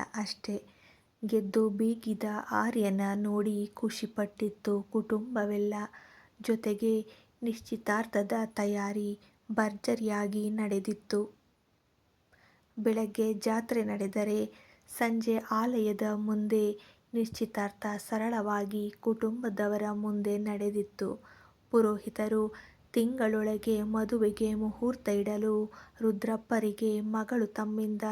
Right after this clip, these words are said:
ದೂರಾಗುವ ಬೇಸರ. ಸಪ್ತಾರು ಅವರ ಕೈ ಹಿಡಿದು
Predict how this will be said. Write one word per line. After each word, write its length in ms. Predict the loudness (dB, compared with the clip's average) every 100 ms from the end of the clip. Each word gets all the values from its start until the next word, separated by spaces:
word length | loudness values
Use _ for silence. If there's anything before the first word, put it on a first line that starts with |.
| -2 0
ದೂರಾಗುವ 680 | 2 2 0 -2 -4 -4 -2
ಬೇಸರ. 560 | 2 4 2 0 -6 -4 -8 -10 _ _ _ -20 -20 _ -12
ಸಪ್ತಾರು 800 | -2 -2 -2 -4 0 2 2 2 0 -6 -20 _
ಅವರ 300 | -2 2 2 2 0 -2
ಕೈ 200 | 0 0
ಹಿಡಿದು 540 | 2 2 2 2 2